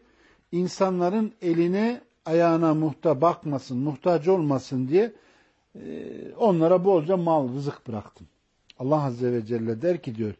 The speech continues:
"Eğer şimdi onların halini bilseydin çok ağlar, az gülerdin. Ben onları korktuklarına uğrat-, korktuğuna uğrattım." Öbür kuluna sorar diyor, ilmiyle her şeyi bildiği halde, "Sen ne bıraktın?"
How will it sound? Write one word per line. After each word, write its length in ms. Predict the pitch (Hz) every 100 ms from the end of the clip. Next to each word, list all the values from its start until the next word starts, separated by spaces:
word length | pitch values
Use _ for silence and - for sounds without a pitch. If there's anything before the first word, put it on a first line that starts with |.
| _ _ - _ _
"Eğer 280 | 131 147 131
şimdi 400 | - - 156 139
onların 440 | 135 131 127 123 117
halini 580 | - 120 123 120 113
bilseydin 540 | 110 107 - 165 123 101
çok 280 | - 151 117
ağlar, 360 | 107 117 214 - _ _ _ _ _ _
az 240 | 117 117 101
gülerdin. 540 | 110 110 107 95 90 -
Ben 120 | 139
onları 480 | 139 123 123 180 233 - _ _ _ _ _ _ _ _
korktuklarına 920 | - - - 113 127 127 123 123 101 - _ _ -
uğrat-, 520 | 107 107 101 _ -
korktuğuna 520 | - 143 - 131 127
uğrattım." 500 | 120 107 98 - 92 - _ _ _ - - - _ _
Öbür 220 | 220 302 370
kuluna 420 | - 226 180 160
sorar 440 | - 143 135 123
diyor, 120 | 131
ilmiyle 500 | 156 170 175 185 160
her 180 | 151 156
şeyi 320 | 135 143 131
bildiği 340 | 127 123 127 131
halde, 460 | 113 120 120 185
"Sen 280 | 208 240 262
ne 120 | 233
bıraktın?" 560 | 175 170 156 - 247